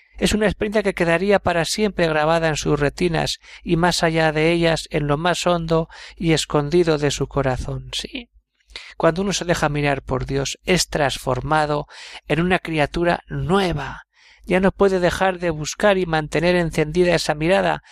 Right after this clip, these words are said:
que prende en la noche más lóbrega y da luz a los que quieren salir de la oscuridad y del pecado. En esa cueva oscura viene la luz al mundo. No lo olvidemos.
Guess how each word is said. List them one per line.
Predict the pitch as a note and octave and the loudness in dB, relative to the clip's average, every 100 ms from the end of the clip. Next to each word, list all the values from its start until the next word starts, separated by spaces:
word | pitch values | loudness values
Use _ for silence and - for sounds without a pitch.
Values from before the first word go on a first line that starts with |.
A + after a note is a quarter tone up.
| - - | -20 -10
que | - D#3 | -4 0
prende | F3+ F#3+ F#3 F3 | 2 2 2 0
en | E3 | 2
la | D3+ | 0
noche | E3+ F3 - D#3+ | 0 -2 -2 -2
más | D3+ C#3 | 0 0
lóbrega | D#3+ F#3 E3 D#3 C#3+ C3+ - - - | 2 2 2 0 -2 -4 -10 -20 -8
y | E3 | -2
da | D#3+ F3 | 2 2
luz | F3+ F#3+ - | 2 -2 -4
a | - D#3+ | -2 0
los | D#3 | 0
que | - | -4
quieren | - F3+ F3 D#3+ | -2 0 2 0
salir | - C#3+ D3+ D#3 | 0 -2 0 -2
de | D#3 | 0
la | C#3+ | 0
oscuridad | C3+ - C#3 D3 - | 0 -4 -4 -2 -4
y | D3 | -4
del | C3+ | -6
pecado. | - C3+ - C3+ - - - - | -6 -8 -6 -6 -6 -12 -20 -16
En | - D#3+ | -4 -2
esa | D3 D#3+ | 0 0
cueva | E3+ D3+ C#3 | 0 2 2
oscura | - E3 D#3 C#3 | 0 -4 -2 0
viene | C#3 C3+ C3 | 0 -2 -2
la | B2 | -4
luz | C#3 C3 | -4 -4
al | C3+ A#2 | -4 -6
mundo. | C#3 C#3 C3+ - _ - - | -8 -12 -14 -20 _ -20 -14
No | D#3+ D3 | -6 -2
lo | |
olvidemos. | D3 C#3 C#3 C3 - - | -2 -2 -4 -8 -10 -14